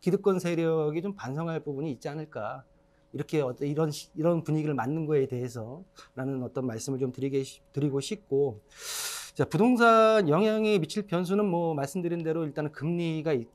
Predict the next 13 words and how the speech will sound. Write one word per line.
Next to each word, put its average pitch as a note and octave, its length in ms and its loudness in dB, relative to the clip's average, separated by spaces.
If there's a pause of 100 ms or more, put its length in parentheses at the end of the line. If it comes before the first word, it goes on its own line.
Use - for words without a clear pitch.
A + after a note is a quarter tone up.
(100)
있을 C#3+ 180 -12
수 C#3+ 120 -8
있겠고요. C3+ 580 -6 (160)
또한 D3 320 -2
이제 C3+ 340 -2 (220)
저는 D3+ 200 -4
이제 C#3+ 100 -2
시장에서 E3 1200 0
제가 C#3 180 -2
실무를 G#3+ 360 -4
하다 D#3 180 -2
보니까 C3+ 480 -6 (240)
전세가 C3+ 680 -6